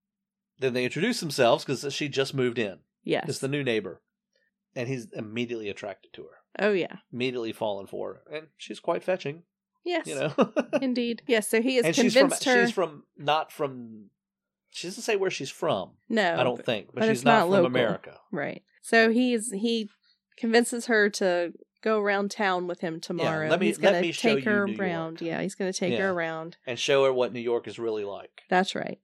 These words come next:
Speaker 1: 'Cause she had a bad experience that night, and he doesn't want her to think that all of New York is like that. <laughs>
Speaker 2: Right.
Speaker 1: So immediately he just, he falls for her and wants to s-,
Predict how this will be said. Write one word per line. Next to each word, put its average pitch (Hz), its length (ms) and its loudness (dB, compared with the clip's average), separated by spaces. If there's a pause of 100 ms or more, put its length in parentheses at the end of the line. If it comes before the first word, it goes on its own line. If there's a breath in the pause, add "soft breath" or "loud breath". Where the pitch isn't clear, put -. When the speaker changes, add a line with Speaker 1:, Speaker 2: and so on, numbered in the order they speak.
Speaker 1:
'Cause 123 100 -6
she - 80 -4
had 117 100 0
a 110 40 -4
bad 107 220 0
experience 104 460 -10
that 98 140 -8
night, 101 280 -14
and - 100 -20
he 107 100 -14
doesn't 98 220 -12
want 104 140 -12
her 98 140 -16
to 95 80 -18
think 104 260 -12
that 98 120 -12 (220)
all 110 240 -4
of 98 80 -12
New 104 100 -10
York 101 240 -10
is 95 100 -14
like 101 220 -10
that. 95 220 -16 (220)
<laughs> 170 440 -4 (480 soft breath)
Speaker 2:
Right. - 300 -6 (540)
Speaker 1:
So 139 200 -4
immediately 147 460 0
he 107 140 -10
just, 104 240 -12
he 110 160 -12
falls 107 320 -4
for 104 240 -4
her 104 60 -4
and 101 80 -8
wants 117 160 -6
to 107 80 -6
s-, - 180 -10